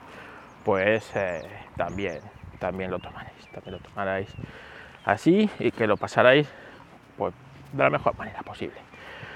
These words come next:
Sé que un amigo mío estuvo, eh, estuvo en casita, eh, de solo, su mujer se fue por ahí de farra y él lo agradeció porque al día siguiente madrugó y se fue a hacer, pues, una cosa que le gusta mucho. Así que,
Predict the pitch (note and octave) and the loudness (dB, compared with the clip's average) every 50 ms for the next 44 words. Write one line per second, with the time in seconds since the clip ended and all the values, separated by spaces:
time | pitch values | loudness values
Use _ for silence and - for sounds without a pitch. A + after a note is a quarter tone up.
0 | - - - - - - - - B2+ A2+ G#2 A#2 A2 G#2+ G2+ A2+ A2 A2 G#2 A2+ | -18 -18 -20 -20 -20 -12 2 6 6 6 8 6 6 6 6 6 6 8 8 8
1 | A#2+ A#2 A#2 A#2+ A#2 - - - - - - - - G#2+ - - A2+ G#2+ A2 G#2 | 8 10 8 8 6 4 -8 -14 -16 -18 -16 -6 -6 -6 -2 0 0 2 4 4
2 | G2+ G2+ - - - - - - - - - - - - - - - - - - | 4 2 0 -6 -18 -20 -20 -20 -18 -18 -16 -14 -14 -14 -14 -16 -18 -20 -20 -20
3 | - - - G#2+ G#2 F#2+ F#2+ F2 - F#2+ G2 - - - - - A#2 G2 F#2+ F2 | -16 -6 -2 -2 0 0 -2 -2 -4 -8 -10 -12 -14 -14 -4 4 6 6 8 8
4 | E2 F2 - - - B2 A#2 - G#2 F#2+ F#2 F#2+ F#2+ F#2 - - - - - - | 6 4 0 0 2 2 4 6 8 8 8 8 6 4 2 -2 -10 -14 -16 -16
5 | - - A2 G#2 F#2 G#2 F#2+ F2+ F#2 F#2 F2+ - - - - B2+ C3+ C#3+ D3 C#3+ | -6 -4 -2 -2 0 0 0 0 0 0 -2 -2 -4 4 6 8 10 10 8 6
6 | - - - A#2+ G2+ F#2+ F#2+ - F#2 - F#2+ - G#2 F#2 - G2 G2 F#2 F#2 - | 2 -10 -8 -6 -6 -4 -2 -4 -4 -4 -4 -6 -6 -6 -2 0 0 0 0 -2
7 | - - - - - - - - - - - A#2+ G#2+ - C#3 C#3 D3 D3 D#3 D#3 | -6 -14 -18 -18 -18 -18 -18 -16 -14 -2 2 2 4 8 8 8 10 10 10 10
8 | D#3 B2+ A#2 A#2+ B2 B2 A#2+ G#2+ G#2+ F#2 F#2 F#2 - - D#3+ F3+ G#3+ D3 G#2 - | 10 10 10 8 8 10 8 8 8 6 2 2 6 6 6 8 8 6 2 2
9 | F#2+ F#2+ F#2+ - - A2+ B2 B2 - - D#3+ E3 D#3 C#3 G2 F#2+ F#2 F#2 E2+ F#2 | 0 0 0 0 2 2 2 2 6 8 8 8 10 8 6 6 6 4 6 8
10 | C3 D#3 G3+ - - - - - - - - - - - - - - - C3 A2 | 8 8 8 4 -10 -18 -18 -18 -18 -18 -18 -18 -16 -16 -16 -14 -2 2 2 4
11 | - A2 - - A2+ A2 - C3 C3+ D3 D#3+ D3 - - - - - - A2+ G#2 | 4 4 6 8 6 8 10 10 10 10 10 6 2 -12 -16 -12 0 0 0 2
12 | - A#2+ F2+ - - - D2 - - - - - - G2 A#2 A2+ - - - - | 4 2 2 2 0 -8 -10 -10 -10 -12 -12 -8 -4 -4 -2 -4 -4 -10 -16 -20
13 | - - - - - - - - - - - - - - - B2+ B2 B2 A2 A2 | -20 -20 -20 -20 -20 -20 -18 -18 -18 -18 -18 -18 -16 -4 4 6 6 8 8 6
14 | G#2+ - - A#2+ A2 G#2 A#2+ A#2 A#2 A2 A2 A2 G#2+ G#2 G2+ G2 F#2+ F#2+ | 6 4 4 2 2 6 6 8 10 10 10 10 10 8 8 6 4 2